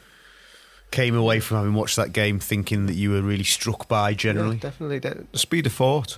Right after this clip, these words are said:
Speaker 1: Oh,
Speaker 2: really,
Speaker 1: okay.
Speaker 2: from the, from the Everton players. No, they, they were so quickly onto everything, not just, like, as Adam says, when United had the ball swarming round them like bees, almost two or three at a time sometimes, eager to get that ball back. But, um, the, the passing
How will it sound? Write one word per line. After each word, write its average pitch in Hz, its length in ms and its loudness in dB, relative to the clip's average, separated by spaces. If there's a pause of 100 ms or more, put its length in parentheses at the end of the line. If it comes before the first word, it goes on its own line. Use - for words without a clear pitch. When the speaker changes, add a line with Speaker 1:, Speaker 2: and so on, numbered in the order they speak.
(140)
Speaker 1:
Oh, 147 140 0
Speaker 2:
really, 98 220 2
Speaker 1:
okay. 90 100 -2
Speaker 2:
from 101 100 2
the, 101 120 0
from 104 280 -10
the 113 60 -4
Everton 107 280 -6
players. 117 300 -2
No, 131 120 -4 (480)
they, 156 120 0
they 147 180 -2
were 147 120 2
so 170 200 2
quickly 160 340 0
onto 156 220 2
everything, 143 460 0
not 123 160 0
just, 110 240 -4
like, 107 160 -2
as 95 180 -4
Adam 107 280 -2
says, 107 400 0
when 101 500 -4
United 110 460 0
had 101 180 -2
the 107 60 0
ball 104 280 0
swarming 113 540 2
round 104 260 0
them 104 140 0
like 101 340 -2
bees, 107 360 0
almost 101 320 -4
two 107 180 0
or 101 60 -4
three 104 200 -4
at 90 80 -6
a 98 60 -6
time 107 340 -4
sometimes, 104 540 -4 (360)
eager 113 240 0
to 110 120 -2
get 101 160 0
that 101 220 -6
ball 107 240 -2
back. 104 320 -4 (420)
But, 170 220 -4
um, 160 240 2 (100)
the, - 320 -8
the 135 120 -4
passing 139 360 0